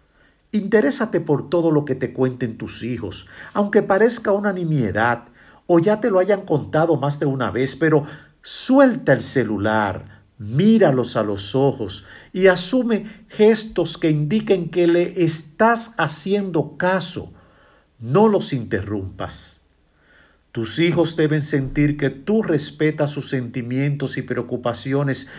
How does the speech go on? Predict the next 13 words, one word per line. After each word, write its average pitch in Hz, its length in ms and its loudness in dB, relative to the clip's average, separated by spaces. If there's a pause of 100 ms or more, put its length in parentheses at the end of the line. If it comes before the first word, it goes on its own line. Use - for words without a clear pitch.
sobre 175 320 6
todo 214 240 4
si 220 180 2
vienen 220 360 2
contándote 180 680 0
algún 127 280 -2
problema. 92 680 -6 (840)
Nunca 175 480 2
los 175 220 -2
critiques 185 840 -4
ni 165 100 -4
los 156 220 -4
juzgues, 190 840 -6